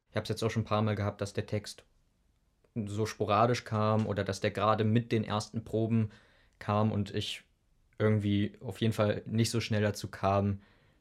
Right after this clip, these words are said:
das zu lernen. Gerade bei Sherlock Holmes, Studien Scharlachrot und bei Macbeth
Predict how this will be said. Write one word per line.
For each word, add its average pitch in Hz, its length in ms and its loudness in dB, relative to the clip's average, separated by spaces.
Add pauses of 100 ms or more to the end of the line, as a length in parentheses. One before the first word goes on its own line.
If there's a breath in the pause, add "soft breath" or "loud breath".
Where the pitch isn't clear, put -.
das - 240 -4
zu - 100 -2
lernen. 104 520 2 (720 soft breath)
Gerade 113 320 6
bei 107 460 2 (380)
Sherlock 117 640 4 (200)
Holmes, 117 800 2 (440)
Studien 113 380 -4
Scharlachrot 107 680 -2
und 101 500 -4 (240)
bei 101 120 -2
Macbeth 101 380 -2